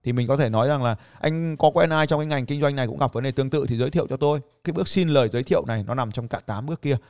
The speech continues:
Anh hoàn toàn có thể dùng cái chiến lược xin lời giới thiệu này để gia tăng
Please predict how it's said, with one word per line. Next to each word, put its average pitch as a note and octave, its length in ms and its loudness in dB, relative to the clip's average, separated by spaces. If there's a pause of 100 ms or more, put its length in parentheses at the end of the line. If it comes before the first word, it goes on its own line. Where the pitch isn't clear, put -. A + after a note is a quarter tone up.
(180)
Anh C3+ 180 0
hoàn C#3 380 2
toàn B2+ 280 -2
có C3 180 -2
thể C#3 300 0 (240)
dùng D3+ 260 2
cái C#3 100 -4
chiến D3+ 160 -4
lược D#3+ 180 2
xin E3 220 0
lời A#2+ 180 2
giới A2 140 0
thiệu C#3+ 200 -2
này G#2+ 200 -2
để F#2 180 -6
gia C#3 200 2
tăng C3+ 280 -2